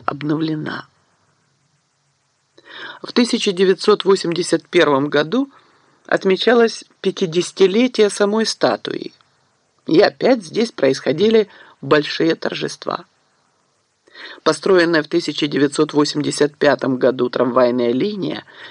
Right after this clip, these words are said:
ведет теперь почти на вершину холма. Конечная остановка трамвая находится всего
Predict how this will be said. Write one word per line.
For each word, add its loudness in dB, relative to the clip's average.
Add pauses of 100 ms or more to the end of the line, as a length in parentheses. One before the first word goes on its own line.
(140)
ведет 2
теперь 0
почти -2
на 0
вершину -2
холма. -4 (800)
Конечная 0
остановка 0
трамвая 0
находится 0
всего 2